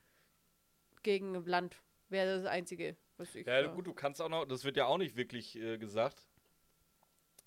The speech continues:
Speaker 2: Kann ja auch sein, dass sie wirk-, also es basiert da auf de-, der Grundgedanke bleibt der gleiche, dass sie das ganze Manuskript kriegt.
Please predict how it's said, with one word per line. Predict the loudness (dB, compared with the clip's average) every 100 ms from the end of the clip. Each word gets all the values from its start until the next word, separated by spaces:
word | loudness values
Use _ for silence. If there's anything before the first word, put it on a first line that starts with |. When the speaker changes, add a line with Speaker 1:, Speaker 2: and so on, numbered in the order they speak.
| -6
Speaker 2:
Kann | 0
ja | 2
auch | 4
sein, | 4
dass | 2 0
sie | -2
wirk-, | -6 -4
also | -2 0
es | -2 -2
basiert | 2 2 2 4
da | 4
auf | 4
de-, | 0 0 0 -4
der | -12 -10 0 0
Grundgedanke | 2 2 4 2 2
bleibt | 4 6
der | 6
gleiche, | 4 4
dass | 4 2
sie | 2
das | 0
ganze | 2 0 0
Manuskript | -2 -2 -6 -10 -6
kriegt. | -6 -6